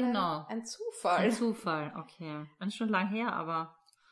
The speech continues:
Speaker 2: Ähm,
Speaker 1: <laughs>
Speaker 2: ja, also das war tatsächlich ein Zufall dann bei dir, weil, ähm,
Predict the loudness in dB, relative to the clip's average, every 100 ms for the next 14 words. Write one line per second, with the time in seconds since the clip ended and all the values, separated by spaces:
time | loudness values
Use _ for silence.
0 | -20 _ _ -10 -8 -8 -8 -6 -6 6
1 | 6 8 6 8 10 8 6 2 -2 -2
2 | -4 -4 -8 -8 -8 -8 -8 -12 -8 -4
3 | -4 -4 -8 -10 -10 -6 -6 -8 _ -10
4 | -6 -4 -4 -4 -6 -6 -6 -6 -8 -10